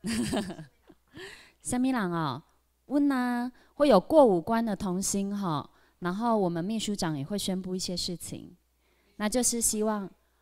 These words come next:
嗯？哦，你，你们还没有看过我们秘书长吗？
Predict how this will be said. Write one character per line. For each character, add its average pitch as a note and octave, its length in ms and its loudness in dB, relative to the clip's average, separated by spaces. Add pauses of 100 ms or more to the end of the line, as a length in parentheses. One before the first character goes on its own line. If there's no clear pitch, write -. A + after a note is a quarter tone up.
(220)
嗯？ D#4+ 180 2 (1500)
哦， G4 160 -4
你， D4+ 240 2
你 C4 120 0
们 C4+ 240 4
还 C4+ 160 0
没 D#4+ 80 4
有 D#4 80 4
看 D#4 200 2
过 D#4+ 140 4
我 C#4+ 60 6
们 A3+ 160 2
秘 D4 140 4
书 C#4 180 2
长 G3+ 200 2
吗？ F3+ 460 0